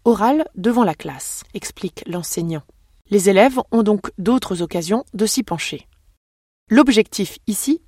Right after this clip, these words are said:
est de décrypter un aspect de la religion et ses implications actuelles.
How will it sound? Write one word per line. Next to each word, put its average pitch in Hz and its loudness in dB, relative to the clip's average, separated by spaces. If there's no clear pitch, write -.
est 240 2
de 226 4
décrypter 247 -2
un 196 2
aspect 214 0
de 202 2
la 190 0
religion 156 -6
et 214 4
ses 262 4
implications 226 2
actuelles. 147 -8